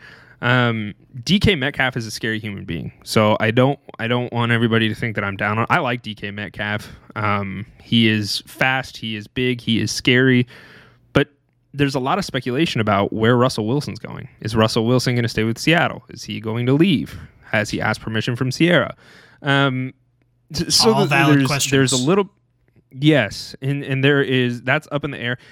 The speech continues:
Speaker 1: And here's the thing. How much longer is Russell Wilson gonna play?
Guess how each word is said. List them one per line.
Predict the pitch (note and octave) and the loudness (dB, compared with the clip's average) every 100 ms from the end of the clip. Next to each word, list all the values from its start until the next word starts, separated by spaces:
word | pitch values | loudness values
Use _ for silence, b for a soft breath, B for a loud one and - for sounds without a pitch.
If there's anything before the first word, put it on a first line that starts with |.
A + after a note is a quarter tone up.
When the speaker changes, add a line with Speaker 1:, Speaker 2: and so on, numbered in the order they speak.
| b | b
Speaker 1:
And | D#3 | 2
here's | B3 F#3 | 4 4
the | C3 | 4
thing. | E3 A2+ G2 _ _ _ _ _ _ _ _ _ - - _ _ | 2 0 -4 _ _ _ _ _ _ _ _ _ -10 -10 _ _
How | - E3+ | -2 0
much | A3+ - | -2 -4
longer | E3+ G3+ | -4 -4
is | C3 | -4
Russell | A#2 - | -4 -6
Wilson | G#2+ D3 A2 | -8 -8 -10
gonna | G2 | -10
play? | - D3 | -4 -4